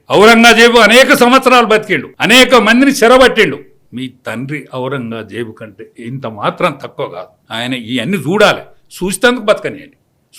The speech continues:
చూసేదందుకు మాత్రమే బతకనియండి. ఇంకా చేసేది లేదు. ఇంకా బీఆర్ఎస్ మంచం ఎక్కి పిల్లలకు అనేది లేదు, ఇంకా రాజ్యం ఏలేది లేదు, ఇంకా రాజ్యానికి వచ్చేది లేదు. ఈ తెలంగాణ ప్రజానికం ఎడ్డోళ్ళో గుడ్డోళ్ళో కాదు.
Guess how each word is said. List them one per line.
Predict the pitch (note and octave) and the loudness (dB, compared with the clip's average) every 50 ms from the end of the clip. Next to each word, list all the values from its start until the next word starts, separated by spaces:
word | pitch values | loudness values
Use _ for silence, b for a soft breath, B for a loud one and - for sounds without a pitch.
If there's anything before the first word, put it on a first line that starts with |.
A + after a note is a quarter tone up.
| - | -12
చూసేదందుకు | C3+ E3 G3 - A3 G#3+ G#3+ G#3 G3+ A3+ A#3+ | -8 -8 -2 2 2 2 4 2 2 2 2
మాత్రమే | B3 B3 B3 B3 C4 C4 A#3+ | 4 2 4 4 2 2 2
బతకనియండి. | A3+ G#3 - - C#3 A#2+ - - - _ _ _ _ _ _ - | 2 0 0 -2 -10 -10 -12 -20 -20 _ _ _ _ _ _ -10
ఇంకా | D3+ D#3 A3+ | -2 0 0
చేసేది | - - G3+ G#3+ A3 - C#4+ D#4 C4+ A#3 | 2 2 2 2 2 2 0 0 2 2
లేదు. | G3+ F#3 C#3+ - - _ _ _ _ _ _ _ | 0 -2 -2 -6 -14 _ _ _ _ _ _ _
ఇంకా | D3+ F3 G#3 G#3+ | -4 0 2 2
బీఆర్ఎస్ | F3 C#3 F3 G3+ G#3+ A3 G#3+ G3+ G3+ G3 - A3+ A3 A3 G#3+ B B B B B - | 2 2 2 4 6 6 6 4 2 0 0 2 2 2 0 B B B B B -2
మంచం | D3+ E3+ F3+ F3 G3 G3 | -2 -2 2 2 2 2
ఎక్కి | F#3+ F#3 F#3+ F#3 | 2 0 -4 -6
పిల్లలకు | D3 E3+ F3+ F3+ F3+ F#3 D#3+ | -4 -2 0 2 2 2 0
అనేది | E3 E3 E3+ E3+ E3 | -2 -2 -2 -2 -2
లేదు, | D#3 D#3+ E3+ G3 A#3+ A#3 b b b b b b _ | -2 -2 -4 -4 -8 -10 b b b b b b _
ఇంకా | D3+ D#3+ F#3+ - A#3 A#3 | -6 -6 0 2 4 4
రాజ్యం | A3 G3+ G3+ G3 D#3+ F#3+ F3+ | 6 6 4 4 2 0 0
ఏలేది | F3 D#3+ D#3+ E3 E3 D3 C#3 | 0 0 0 0 -2 0 0
లేదు, | C#3+ D3 D#3 A#3+ A3+ B B B _ | -2 -2 -2 -4 -8 B B B _
ఇంకా | G#3+ G#3+ A3 | -4 0 2
రాజ్యానికి | G#3+ G3 F#3 F#3+ E3 G#3+ A3 A3 A3 E3 | 2 4 4 2 4 2 0 2 0 -2
వచ్చేది | E3+ E3+ - F#3+ F3+ D3+ | -2 0 0 0 0 2
లేదు. | D#3 D#3+ D#3 E3 A3+ A#3 B B B B B - | 2 0 0 0 -2 -6 B B B B B -8
ఈ | F3+ G#3+ | -6 -6
తెలంగాణ | - - F#3 F3+ G3 G#3 G#3+ G#3 G3+ G3+ G3+ | -2 0 2 4 4 4 4 2 4 4 2
ప్రజానికం | F#3 - F#3 F3+ E3 F3+ F3+ F3+ F3 E3+ F3 F#3+ G3+ | 2 2 0 0 2 2 0 0 -2 -4 -4 -4 -2
ఎడ్డోళ్ళో | F#3 D#3+ E3 D3+ D3 G3 F#3+ F#3 F#3 F#3 | -2 -2 -4 -2 0 0 0 2 0 -2
గుడ్డోళ్ళో | F#3+ F3+ D#3 F3 D#3+ D3 C#3+ F3 F3+ F#3 G3 | -4 -4 -6 -8 -8 -6 -4 -4 -2 -2 -4
కాదు. | F#3+ - _ G#3 B3 B3+ - D3+ | -6 -2 _ 2 2 2 2 0